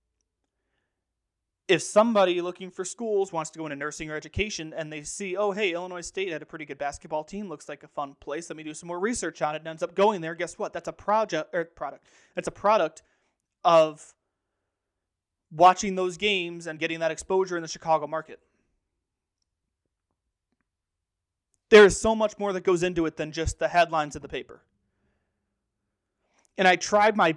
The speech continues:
best to explain this on Twitter yesterday. I really, really did.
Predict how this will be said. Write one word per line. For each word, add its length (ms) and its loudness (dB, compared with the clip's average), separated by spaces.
best 300 -2
to 80 -10
explain 340 -4
this 180 -6
on 120 -6
Twitter 260 -6
yesterday. 460 -16
I 80 -2
really, 580 -4
really 300 0
did. 260 -8